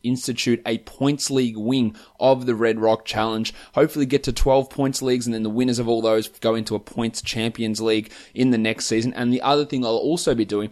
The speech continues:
is instituting draft-only leagues. Now, if you're unaware of draft-only leagues, it's simply what they are. You go in, you do a draft, and that's it. It's great for those of you who have got multiple leagues, but really, really love the process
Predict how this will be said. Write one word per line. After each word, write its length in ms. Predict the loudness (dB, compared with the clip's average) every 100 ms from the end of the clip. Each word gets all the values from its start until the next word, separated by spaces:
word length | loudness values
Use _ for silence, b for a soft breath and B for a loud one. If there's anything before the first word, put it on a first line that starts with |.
| B B -4
is 180 | -4 0
instituting 720 | -2 -2 -6 -2 0 0 -2
draft-only 920 | 0 4 4 4 0 -4 -2 -2 -2
leagues. 280 | -4 -6 -8
Now, 100 | -10
if 100 | -6
you're 100 | -4
unaware 560 | -2 0 2 4 4 2
of 120 | 0
draft-only 640 | 2 2 2 0 -2 0
leagues, 300 | 0 0 -4 -10
it's 160 | -6
simply 400 | -2 -2 0 0 -2 -4
what 240 | -2 -2 0
they 160 | -2
are. 120 | -2 -4 B B
You 120 | -4
go 280 | 4 4 6
in, 220 | 2 -2 b -10
you 100 | -4
do 240 | 4 4
a 40 |
draft, 380 | 6 4 2 0 -12
and 160 | -6 -2
that's 180 | 0 4
it. 260 | 4 2 -6
It's 200 | -6 -4
great 360 | 0 2 2
for 100 | 0
those 300 | 0 2 0
of 80 | -2
you 160 | -4 -2
who 80 | -2
have 120 | 2
got 200 | 0 2
multiple 480 | 0 -2 -2 -4 0
leagues, 260 | 0 0
but 120 | -4 -4
really, 480 | 0 4 4 4 4
really 320 | 2 2 0
love 320 | 0 0 0
the 80 | -8
process 580 | 0 0 2 0 0